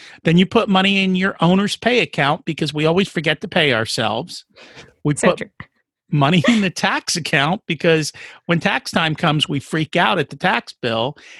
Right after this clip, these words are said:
Speaker 1: And then what's left is our operating expenses.
Speaker 2: It was really eye-opening for me, I will say. You know, I am one of those many entrepreneurs. I got started, I started my own business, right? I was gonna be a copywriter,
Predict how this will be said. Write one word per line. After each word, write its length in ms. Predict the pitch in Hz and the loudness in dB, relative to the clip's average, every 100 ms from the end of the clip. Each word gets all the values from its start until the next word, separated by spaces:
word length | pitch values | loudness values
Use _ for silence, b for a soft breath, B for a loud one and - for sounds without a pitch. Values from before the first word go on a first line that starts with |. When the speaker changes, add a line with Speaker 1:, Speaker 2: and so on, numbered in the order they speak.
| - - | -8 0
Speaker 1:
And 180 | 180 | 2
then 180 | 233 247 | 2 2
what's 260 | 226 - 214 | 0 -2 -4
left 500 | 208 311 247 - - | 0 2 2 -2 -6
is 200 | 170 151 | -2 0
our 180 | 175 190 | 0 0
operating 600 | 247 - 147 107 107 95 | -2 -4 -4 -4 -6 -12
expenses. 800 | 101 - 101 107 - - - - _ _ _ _ _ b b _ _ _ _ | -14 -14 -14 -12 -16 -18 -20 -20 _ _ _ _ _ b b _ _ _ _
Speaker 2:
It 120 | 262 | -4
was 180 | 269 226 | -2 -2
really 320 | 220 330 381 - | 0 2 0 0
eye-opening 520 | 175 160 - - 160 | -2 -4 -12 -14 -14
for 120 | - | -12
me, 200 | 175 - - | -12 -12 -8
I 100 | - | -4
will 140 | 175 175 | -4 -4
say. 320 | - - - _ _ _ _ | -4 -6 -8 _ _ _ _
You 120 | 196 | -4
know, 100 | 185 | -2
I 400 | - 202 214 220 - _ B B B - | -2 -2 -2 -4 -8 _ B B B -6
am 120 | 226 | -2
one 140 | 240 | 0
of 60 | 247 | 2
those 160 | 247 240 | 2 0
many 260 | 247 262 | -2 0
entrepreneurs. 640 | 254 247 269 254 247 247 240 | -2 -4 -4 0 2 0 0
I 120 | 214 | -2
got 180 | 240 - | -4 -4
started, 420 | - 226 240 233 | -4 -2 0 -2
I 160 | 226 | -2
started 320 | 233 - 233 226 | -4 -2 -2 0
my 220 | 220 220 | -2 -2
own 140 | 226 | -2
business, 460 | 214 220 226 226 - | 0 2 2 0 0
right? 220 | 214 233 | -2 0
I 120 | 202 | -2
was 120 | 202 | -2
gonna 160 | 208 220 | 0 0
be 80 | 240 | 0
a 80 | 233 | -2
copywriter, 760 | 233 226 240 220 220 220 | -4 -6 -4 -4 -2 -2